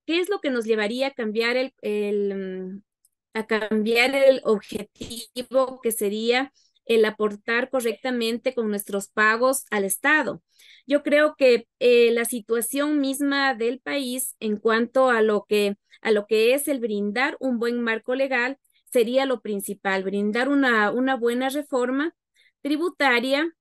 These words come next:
que permita al contribuyente más bien evitar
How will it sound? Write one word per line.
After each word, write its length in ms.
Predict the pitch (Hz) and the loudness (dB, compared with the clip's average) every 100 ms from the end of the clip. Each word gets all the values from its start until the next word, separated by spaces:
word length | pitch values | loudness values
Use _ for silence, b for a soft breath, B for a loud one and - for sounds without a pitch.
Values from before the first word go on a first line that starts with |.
| _ | _
que 120 | 247 | -4
permita 500 | 240 233 233 247 - | -2 -2 -2 -4 -4
al 100 | 277 | -4
contribuyente 960 | 254 254 269 285 302 262 240 240 285 - | -2 -4 -4 -4 -2 0 0 0 0 0
más 320 | - 240 247 240 | -4 -4 -4 -2
bien 400 | 240 247 262 - - | 2 2 2 -4 -2
evitar 720 | 240 285 285 254 233 247 | 0 0 -2 -2 -2 -2